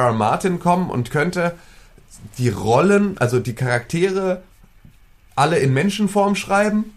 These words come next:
und könnte damit sechs neue Bücher schreiben und keiner würde sagen, "Oh, das ist aber jetzt Scheiß."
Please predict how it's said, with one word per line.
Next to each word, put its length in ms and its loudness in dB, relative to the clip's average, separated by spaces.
und 180 -2
könnte 300 0
damit 460 2
sechs 220 -2
neue 200 2
Bücher 260 0
schreiben 240 0
und 140 -2
keiner 400 2
würde 140 4
sagen, 320 2
"Oh, 100 2
das 260 2
ist 40 -2
aber 160 4
jetzt 240 2
Scheiß." 580 -2